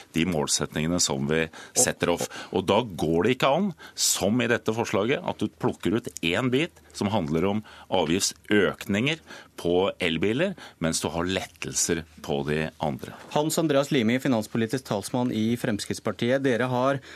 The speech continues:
Speaker 2: skrevet under på at bilavgiftene skal gå i klima- og miljøvennlig retning. Hvordan bidrar det å senke årsavgiften til, for fossilbiler til dette?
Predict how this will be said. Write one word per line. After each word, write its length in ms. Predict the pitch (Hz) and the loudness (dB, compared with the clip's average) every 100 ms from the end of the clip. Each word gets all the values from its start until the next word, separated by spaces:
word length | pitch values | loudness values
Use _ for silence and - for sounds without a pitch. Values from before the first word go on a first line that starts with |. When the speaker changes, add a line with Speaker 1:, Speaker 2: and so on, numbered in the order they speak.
| - - | -20 -16
Speaker 2:
skrevet 360 | - 131 101 110 | -2 0 2 2
under 180 | 117 | 2
på 140 | 120 113 | 2 0
at 80 | 113 | 2
bilavgiftene 520 | 95 101 101 - 117 | 2 2 0 0 -2
skal 200 | - 127 | 0 0
gå 200 | 107 117 | 2 2
i 160 | 110 113 | 0 -4
klima- 680 | - - 92 87 98 127 135 _ | -4 -2 0 2 2 0 -2 _
og 180 | - 104 | -4 0
miljøvennlig 760 | 104 110 110 90 85 98 101 120 | 2 2 2 0 0 0 0 0
retning. 400 | 123 - 101 107 | -4 -4 -2 0
Hvordan 460 | 104 110 131 139 131 - - - - - - _ - | 0 2 2 2 0 -4 -20 -20 -20 -20 -20 _ 0
bidrar 340 | 131 98 117 | 2 4 4
det 80 | 107 | 2
å 80 | 113 | 2
senke 320 | - 92 - | 0 0 0
årsavgiften 600 | 98 - 92 95 - 113 | 0 0 -2 -2 -2 -2
til, 340 | - 101 107 104 | 2 2 0 -4
for 260 | - - 101 | -6 -2 0
fossilbiler 640 | 123 - 92 92 98 113 - - - | 0 0 0 2 2 0 -2 -18 -12
til 160 | - 107 | -4 -2
dette? 220 | 110 160 | -2 -4